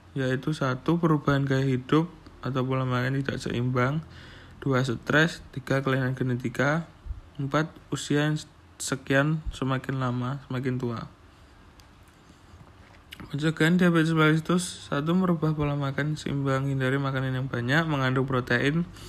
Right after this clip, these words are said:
lemak, gula, dan garam. Dua, melakukan aktivitas fisik minimal tiga puluh menit setiap hari.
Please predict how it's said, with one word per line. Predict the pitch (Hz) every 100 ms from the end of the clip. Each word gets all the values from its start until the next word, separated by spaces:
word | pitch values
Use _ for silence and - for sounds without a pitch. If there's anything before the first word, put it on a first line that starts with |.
| - - -
lemak, | 135 135 131 -
gula, | 139 135
dan | 139 131
garam. | 127 131 117 - - - - - -
Dua, | 143 156
melakukan | 180 175 156 160 160
aktivitas | 156 156 156 151
fisik | 156 151 160
minimal | 160 151 151 156
tiga | 151
puluh | 143 135
menit | 135 151
setiap | - 131 135
hari. | 120 123 117